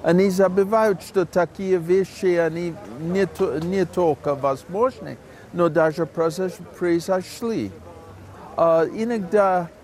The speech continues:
ам, это важно не только, а, а, про-, э, заметить, но помнить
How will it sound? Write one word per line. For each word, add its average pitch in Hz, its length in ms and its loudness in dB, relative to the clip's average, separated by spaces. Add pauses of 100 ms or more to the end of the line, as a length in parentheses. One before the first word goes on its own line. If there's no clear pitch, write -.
(540)
ам, 147 560 2 (600)
это 165 280 0
важно 170 840 0
не 185 260 -2
только, 165 720 0 (200)
а, 135 500 2
а, 131 200 -4 (120)
про-, 160 160 -4
э, 82 260 -10 (840)
заметить, 165 800 -2
но 165 160 -2
помнить 202 840 -2